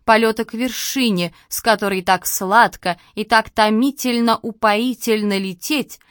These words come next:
опускаться в долину нежности на планете желания. И опять, и до бесконечности, до самого жестокого утра, когда жизнь приказывает:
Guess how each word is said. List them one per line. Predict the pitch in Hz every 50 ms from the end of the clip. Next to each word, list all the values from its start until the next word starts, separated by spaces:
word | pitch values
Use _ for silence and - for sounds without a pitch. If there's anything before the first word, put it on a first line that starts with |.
| _ _ _ _ _ _ _
опускаться | - 240 226 233 285 285 - - - - 330 339 311 302 311 - - 254 247 247 233 220 -
в | - 202 196
долину | 196 240 233 226 226 254 285 285 269 262
нежности | 254 240 233 247 285 294 285 220 214 202 196 - - - - 180 175 160 - - - - - -
на | 208 226 233
планете | 226 - 214 214 208 202 208 214 220 214 214 214 - 226 214 202 - - -
желания. | 202 180 175 208 220 220 226 226 220 190 165 151 143 143 143 147 - - _ _ _ _ _ _ _ _ _ _
И | - 247 247
опять, | 233 208 202 190 - - 185 170 175 208 254 - - - - - _ _ _ _ _ _ _
и | 240 254 269 277 269 269 - -
до | 202 196 247 247
бесконечности, | 208 233 226 - - - - 214 208 202 185 175 165 156 - - - 160 160 156 - - - 175 165 165 _ _ - - - -
до | 190 185 208 208
самого | - - - 247 262 269 269 269 262 254 233 240 240 240 - -
жестокого | 202 170 170 196 190 - - - - - 202 208 202 202 - 208 196 185 196 190 190 - _ _
утра, | 202 202 175 160 - 175 170 156 151 - _ _ _ _ _ -
когда | 202 190 185 180 190 202 202 202
жизнь | 175 175 202 262 277 254 214 208 226 220
приказывает: | 220 220 233 226 - - 269 247 220 190 175 156 170 170 160 165 160 160